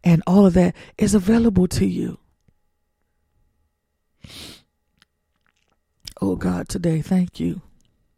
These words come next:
Thank you, God, that if we choose to surrender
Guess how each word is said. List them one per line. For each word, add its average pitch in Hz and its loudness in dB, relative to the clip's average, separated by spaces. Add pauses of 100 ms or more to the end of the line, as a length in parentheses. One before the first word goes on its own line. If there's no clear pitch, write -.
(1900)
Thank 180 -4
you, 151 -8
God, 160 -14 (1400)
that 160 -2
if 160 -2
we 175 0
choose 190 0
to - -2
surrender 165 0